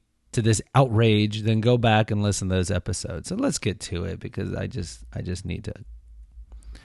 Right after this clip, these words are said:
I need to have a cathartic release. And,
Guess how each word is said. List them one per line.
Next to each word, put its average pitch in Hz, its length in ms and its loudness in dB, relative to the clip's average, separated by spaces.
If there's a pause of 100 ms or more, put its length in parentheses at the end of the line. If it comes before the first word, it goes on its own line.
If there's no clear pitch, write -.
(960)
I 101 60 -2
need 98 200 -2
to 95 60 -2
have 90 140 0
a 90 60 -6
cathartic 85 560 -2
release. 82 560 -4 (1200)
And, 90 460 -2